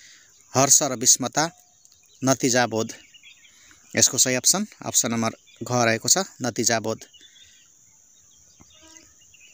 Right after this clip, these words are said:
प्रश्न नम्बर आठ, सिकाइ भनेको के हो? अप्सन रहेको छ क जन्मसिद्ध प्राप्त गुण सिप,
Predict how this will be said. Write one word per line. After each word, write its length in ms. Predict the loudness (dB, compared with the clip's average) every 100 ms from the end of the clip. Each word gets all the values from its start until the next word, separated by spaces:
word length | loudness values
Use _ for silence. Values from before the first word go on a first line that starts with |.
| -20 -20 -20 -18 2
प्रश्न 280 | 4 4 2
नम्बर 200 | -2 -2
आठ, 180 | -2 -6 -10 -12 _ _ -20 _ _ _ -20 _ -20 -20 -6 2
सिकाइ 360 | 2 4 2
भनेको 380 | 2 0 -2 -4
के 160 | -2 -4
हो? 220 | -4 -10 -16 -20 -20 -20 -20 -20 _ _ _ _ _ _
अप्सन 340 | 2 2 2 0
रहेको 220 | -4 -2
छ 120 | -2 -2 2
क 220 | 2 2 2
जन्मसिद्ध 540 | 4 4 4 2 0
प्राप्त 440 | -2 2 0 2 0
गुण 380 | 0 0 0
सिप, 280 | 2 2 0